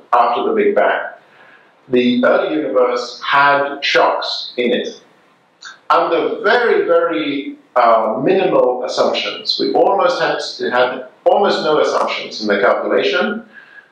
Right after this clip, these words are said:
We realized that actually, at very early times, there were these shocks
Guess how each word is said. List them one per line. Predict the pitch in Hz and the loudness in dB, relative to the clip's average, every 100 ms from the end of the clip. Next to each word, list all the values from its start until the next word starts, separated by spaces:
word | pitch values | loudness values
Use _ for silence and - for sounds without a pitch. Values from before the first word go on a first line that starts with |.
| _ | _
We | 110 123 | 0 2
realized | 120 165 - 123 127 107 - | 4 4 2 2 2 0 -2
that | 123 - - | -4 0 2
actually, | - - - 151 127 - - - | 2 0 -4 -2 0 0 -2 -2
at | 147 | 0
very | 151 165 180 | 2 2 2
early | 170 160 | 0 -2
times, | - 139 135 - | -4 -2 -2 0
there | 120 | 2
were | 123 117 | 0 -2
these | 113 | -2
shocks | - - - - | 2 2 0 -4